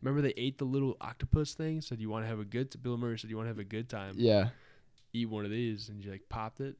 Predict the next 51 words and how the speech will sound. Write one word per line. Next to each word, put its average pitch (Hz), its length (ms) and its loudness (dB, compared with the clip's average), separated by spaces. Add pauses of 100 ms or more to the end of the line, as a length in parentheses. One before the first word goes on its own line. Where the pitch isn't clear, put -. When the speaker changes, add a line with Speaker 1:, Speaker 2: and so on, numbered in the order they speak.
Speaker 1:
It's - 140 -16
so 123 300 -8
strange. 107 520 -10
Speaker 2:
Yeah. 104 380 2 (1040)
So, - 160 10
yeah, 170 240 12
but 127 160 8
again, 135 220 10
like, 113 180 6
Bill 131 100 8
Murray 135 220 10
was 120 180 8
obviously, 120 320 8
like, 113 180 6
her 117 120 8
love 110 240 8
interest 104 380 4
or 104 40 4
whatever. 98 540 2
And 107 160 4
then 101 380 4 (340)
obviously 120 340 6
backstabs 104 640 6
her. 110 220 4 (720)
Tells 113 260 4
Kang 110 260 4
where 104 140 4
she 104 220 4
is. 98 280 2
Speaker 1:
Yeah, 98 120 -4
they 107 140 -4
got 110 40 -4
a 107 80 -6
little 104 80 -6
bit 104 140 -6
of 92 80 -10
beef. 101 340 -6 (1400)
He 127 80 -2
does. 120 320 0
Yeah, 120 160 0
I, - 20 -2
th-, - 160 -8
I, 113 120 -4
I - 60 -6
was 127 140 -2
wondering 175 300 6
if 143 160 4
he 123 80 2
gave 127 260 4
it 120 60 4
away 107 500 2